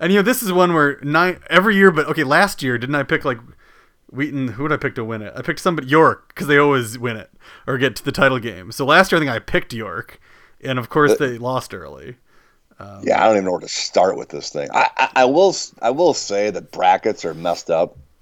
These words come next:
Speaker 2: I mean, I, like, Riverside Brookfield is the number one seed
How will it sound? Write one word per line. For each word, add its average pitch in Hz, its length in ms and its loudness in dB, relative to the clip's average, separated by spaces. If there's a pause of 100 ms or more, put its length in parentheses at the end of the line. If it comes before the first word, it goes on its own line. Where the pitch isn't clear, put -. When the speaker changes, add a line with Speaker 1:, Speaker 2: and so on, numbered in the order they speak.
(300)
Speaker 2:
I - 60 -4
mean, 202 100 0
I, - 120 -6 (480)
like, 117 120 2
Riverside 170 460 4
Brookfield 110 440 0
is 85 40 -10
the 92 80 -10
number 95 180 -4
one 87 200 -4
seed 69 320 -6